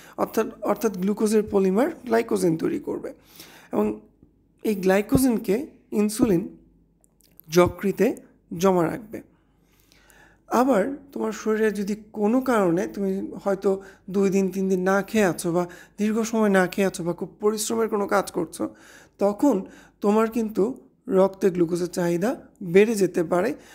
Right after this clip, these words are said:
বা রক্তে গ্লুকোজের পরিমাণ কমে যেতে পারে, ব্যাপারটা একই রকম। তো তৎক্ষণাৎভাবে তোমার রক্তের গ্লুকোজের মাত্রাকে ঠিক করার জন্য গ্লুকাগন হরমোন কী করবে? এই গ্লুকাগন হরমোন যকৃতে সঞ্চিত গ্লাইকোজেনকে এনে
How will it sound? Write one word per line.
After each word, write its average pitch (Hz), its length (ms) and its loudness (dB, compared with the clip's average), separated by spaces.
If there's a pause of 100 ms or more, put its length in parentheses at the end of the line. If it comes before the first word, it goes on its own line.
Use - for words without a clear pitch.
(160)
বা 170 200 2
রক্তে 180 320 0
গ্লুকোজের 175 440 0
পরিমাণ 196 300 -2
কমে 277 260 4
যেতে 180 200 0
পারে, - 160 -4
ব্যাপারটা 226 500 -4 (380)
একই 233 280 2
রকম। 214 320 0 (680)
তো 233 300 2 (460)
তৎক্ষণাৎভাবে 247 920 2 (180)
তোমার 196 200 2
রক্তের 196 380 0
গ্লুকোজের 196 420 0
মাত্রাকে 196 400 -2
ঠিক 262 300 -4
করার 262 300 4
জন্য 180 420 0 (380)
গ্লুকাগন 269 500 2
হরমোন 190 300 0
কী 165 140 -2
করবে? 175 480 0 (540)
এই 208 120 0
গ্লুকাগন 226 440 0
হরমোন 202 460 2
যকৃতে 240 680 0
সঞ্চিত 220 640 -4
গ্লাইকোজেনকে 202 840 0
এনে 220 560 -2